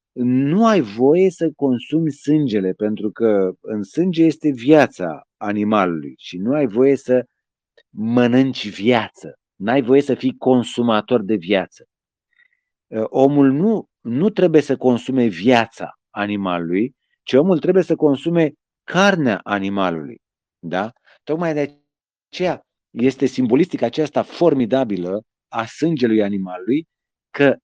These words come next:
sângele reprezintă viața. De aceea, în Biblie,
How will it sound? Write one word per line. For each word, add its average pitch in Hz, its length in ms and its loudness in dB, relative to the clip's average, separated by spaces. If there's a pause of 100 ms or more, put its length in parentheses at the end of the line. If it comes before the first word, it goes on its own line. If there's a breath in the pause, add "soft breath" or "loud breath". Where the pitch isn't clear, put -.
(140)
sângele 120 880 -2
reprezintă 143 840 0 (100)
viața. 117 600 0 (520)
De 110 160 -4
aceea, 165 360 -2
în 117 260 -2
Biblie, 117 640 2